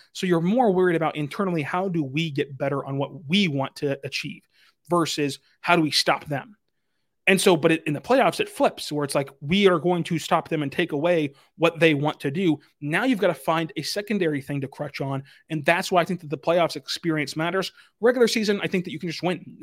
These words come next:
We saw last year, the Thunder team was a historically young team, and they made a sixteen win improvement without their, without their only top five pick of the rebuild. So, uh, I believe that the regular season, the Thunder will not be able to, uh, you know, will not be crutched by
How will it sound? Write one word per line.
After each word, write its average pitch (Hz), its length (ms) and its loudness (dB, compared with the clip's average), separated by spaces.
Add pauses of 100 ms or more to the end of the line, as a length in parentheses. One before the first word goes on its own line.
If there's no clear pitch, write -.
(120)
We 151 120 0
saw 185 180 4
last 185 300 0
year, 135 100 -8
the 135 60 -8
Thunder 170 240 -4
team 180 240 0 (340)
was 151 140 0
a 165 60 4
historically 175 500 2
young 170 160 -2
team, 156 320 0 (260)
and 165 140 2
they 160 140 6
made 156 160 2
a 143 40 0
sixteen 190 480 0
win 165 120 2
improvement 139 520 -4 (380)
without 156 340 4
their, 139 140 -2 (160)
without 151 260 2
their 156 100 0
only 151 120 -2
top 151 180 -2
five 147 160 -4
pick - 160 -6
of 143 60 -8
the 147 40 -6
rebuild. 143 340 -10 (680)
So, 170 400 6 (280)
uh, 165 180 6
I 160 40 8
believe 190 240 4
that 190 100 -4
the 196 60 0
regular 175 200 2
season, 143 420 -2
the 156 100 -2
Thunder 175 240 0
will 147 120 2
not 156 180 -2 (220)
be 160 160 -2
able 143 200 -2
to, 139 440 -2 (300)
uh, 151 80 -2
you 151 120 -4
know, 156 100 0
will 147 160 2
not 165 100 0
be 147 120 -8
crutched - 500 -2
by 131 360 -4